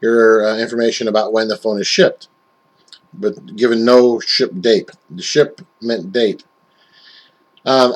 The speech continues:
I waited, uh, I believe, about a week or so, and then I contacted them, and they told me that the phone was on back order because it was very popular,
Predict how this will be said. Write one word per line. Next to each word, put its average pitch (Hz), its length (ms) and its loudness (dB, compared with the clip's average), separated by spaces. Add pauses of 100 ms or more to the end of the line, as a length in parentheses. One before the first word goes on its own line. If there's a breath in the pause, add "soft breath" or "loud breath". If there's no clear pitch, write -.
I 143 100 4
waited, 175 480 8
uh, 151 500 8 (760)
I 147 80 0
believe, 170 260 6
about 165 260 6
a 139 60 8
week 147 420 4
or 117 60 -6
so, 117 480 4 (1040 soft breath)
and 117 100 -4
then 131 120 2
I 131 100 6
contacted 123 680 2
them, 120 140 4
and 123 60 2
they 131 120 2
told 131 280 4
me 127 140 4
that 123 340 4 (760)
the 107 100 -6
phone 139 240 4
was 127 120 2
on 131 180 4
back 120 280 6
order 117 240 4
because 113 400 0
it 113 120 0
was 110 260 -4 (120)
very 117 220 0
popular, 107 600 0